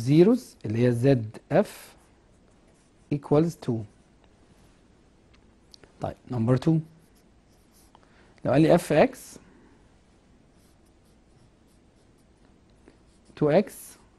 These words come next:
بلس ايت، قلنا دايمًا هاخد بقى كده الفانكشن اللي هي تو اكس بلس ايت ايكوال زيرو، هودي ال eight السايد تاني بالايه؟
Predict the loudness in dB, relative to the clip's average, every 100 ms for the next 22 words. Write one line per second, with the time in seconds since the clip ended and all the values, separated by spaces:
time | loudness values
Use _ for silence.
0 | _ -10 0 2 2 -4 -20 -20 _ _
1 | _ _ _ _ _ -2 -2 -6 -20 _
2 | _ _ _ _ _ _ _ _ _ _
3 | _ _ _ _ _ _ _ _ _ 0
4 | 2 6 6 6 4 2 0 0 0 0
5 | 0 0 -2 -2 0 0 0 0 2 0
6 | 0 -2 -2 -6 -20 -20 _ _ _ _
7 | _ -4 -2 -2 -2 0 0 -2 -10 _
8 | _ _ -8 -2 0 2 2 2 0 -6
9 | _ _ _ _ _ _ _ _ _ _
10 | 0 2 4 2 0 4 4 6 4 4
11 | 2 0